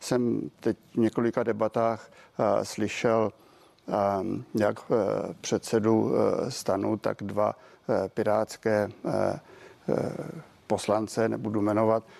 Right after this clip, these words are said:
kteří opakovali jednu, eh, ne dezinformaci, ale z mého hlediska vysloveně lež, to znamená, že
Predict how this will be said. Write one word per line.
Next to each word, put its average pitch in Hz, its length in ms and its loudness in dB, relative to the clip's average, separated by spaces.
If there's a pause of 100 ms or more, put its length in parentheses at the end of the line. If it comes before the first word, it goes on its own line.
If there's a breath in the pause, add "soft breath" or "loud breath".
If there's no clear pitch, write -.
(160 loud breath)
kteří 131 240 0
opakovali 139 640 0
jednu, 127 520 4 (360)
eh, 123 40 -12 (280 loud breath)
ne 123 180 4
dezinformaci, 123 840 0
ale 123 140 2
z - 40 -8
mého 123 160 2
hlediska 120 380 0
vysloveně 113 500 0
lež, 104 200 0
to 117 140 -4
znamená, 113 420 2
že 107 160 0